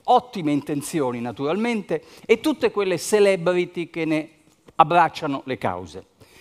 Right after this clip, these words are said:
Ma il risultato è disastroso. Il risultato è una prevalenza dell'afropessimismo,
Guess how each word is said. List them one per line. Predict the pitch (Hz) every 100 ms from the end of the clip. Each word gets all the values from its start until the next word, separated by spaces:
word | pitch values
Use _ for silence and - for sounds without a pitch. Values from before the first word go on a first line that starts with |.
| -
Ma | 202 -
il | 247 247
risultato | 240 208 208 180 147 117 160
è | 160 165
disastroso. | 180 165 147 - 101 90 85 90 - _ _ _ _ _ _ _
Il | 165
risultato | 196 202 220 254 254 196
è | 165 131
una | 147 165
prevalenza | 156 196 220 202 208 247 240 - 226 208
dell'afropessimismo, | 156 175 170 - 196 220 202 - 165 147 208 202 - 156 139 127 110 120 175 220